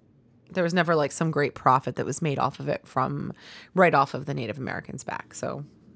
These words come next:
it was, it took a, like, a good hundred years before it ever made any money, and it went through, like, four or five different people's hands.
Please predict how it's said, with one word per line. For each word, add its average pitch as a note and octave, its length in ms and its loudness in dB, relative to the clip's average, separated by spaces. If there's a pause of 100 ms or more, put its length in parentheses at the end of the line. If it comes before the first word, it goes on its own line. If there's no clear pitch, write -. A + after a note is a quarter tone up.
(180)
it E3 40 0
was, E3 220 -4 (480)
it F#3+ 100 4
took - 160 4
a, - 80 2 (300)
like, E3+ 280 2
a E3 40 -2
good D3 320 0
hundred D3 460 -4
years C3+ 340 -4
before C#3+ 340 -2
it B2+ 60 -2
ever C3+ 160 -4
made C3 220 -4
any B2+ 160 -4
money, F2+ 280 -8
and B2+ 120 -8
it - 80 -8
went C#3+ 200 -4
through, D3 180 -6
like, C#3+ 180 -6
four C#3+ 240 -2
or C#3 60 -4
five B2+ 260 -4
different C#3+ 260 -10
people's - 280 -10
hands. - 460 -10